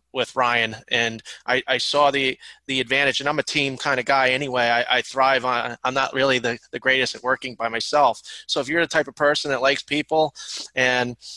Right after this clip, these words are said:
likes teams and, and working with that kind of a thing, franchising is a great business model,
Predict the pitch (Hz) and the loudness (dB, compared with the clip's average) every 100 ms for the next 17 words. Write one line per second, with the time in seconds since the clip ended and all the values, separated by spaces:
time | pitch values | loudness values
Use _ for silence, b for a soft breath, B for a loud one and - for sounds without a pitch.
0 | B B - 139 147 - - 165 156 170 | B B -8 -2 -2 -2 -6 -2 0 0
1 | 151 131 127 135 123 147 - 143 139 151 | -4 -6 -6 -6 -2 -4 -4 -8 -4 2
2 | 147 135 - 143 135 - 165 143 151 170 | 4 2 0 -4 -4 -4 -6 -2 -2 0
3 | - 131 131 131 117 117 139 135 139 135 | 2 2 0 -4 -8 0 0 0 -2 -2
4 | 131 131 123 120 117 | -6 0 2 4 2